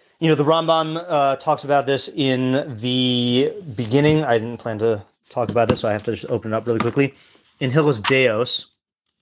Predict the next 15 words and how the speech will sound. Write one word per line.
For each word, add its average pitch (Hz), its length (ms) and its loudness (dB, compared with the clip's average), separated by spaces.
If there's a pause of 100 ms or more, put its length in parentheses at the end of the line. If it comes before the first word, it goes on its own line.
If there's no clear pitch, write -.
(480)
after 156 280 0
talking 156 340 0
about 127 420 0
the, 123 380 -2
um, 113 360 -2
how 127 340 2
going 127 300 -2
to 127 100 -10
the 123 100 -2
extremes, 123 720 -4 (440)
um, 113 520 2 (220)
is, 120 400 0
uh, 117 260 0
is 104 100 -6
bad, 117 460 0